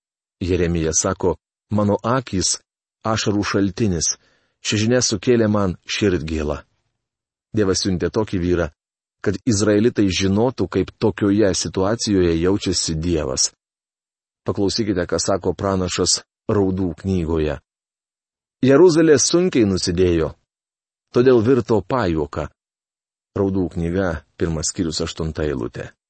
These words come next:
Kodėl Izraelio tauta pluša prie Babilono kanalų?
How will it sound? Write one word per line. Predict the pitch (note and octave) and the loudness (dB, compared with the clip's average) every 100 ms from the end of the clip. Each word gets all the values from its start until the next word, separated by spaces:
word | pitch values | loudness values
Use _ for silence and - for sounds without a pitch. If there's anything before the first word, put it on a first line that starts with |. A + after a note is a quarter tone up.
| _ _ _ _ _ _ _ _ _ _ - | _ _ _ _ _ _ _ _ _ _ -4
Kodėl | D3+ F#3 A#2 | 0 2 2
Izraelio | D#2+ F2 E2 D#2+ D2+ - | 0 -2 0 -2 -4 -6
tauta | G#2 G2 - E2 | -2 -2 -2 -4
pluša | - G#2 G2+ E2+ | 0 0 0 -2
prie | D#2 E2+ E2 | -4 -2 0
Babilono | F2+ G2 G2+ E2+ D#2 | 0 2 0 0 -4
kanalų? | F#2+ G2+ F2 D2+ | -2 -2 -2 -4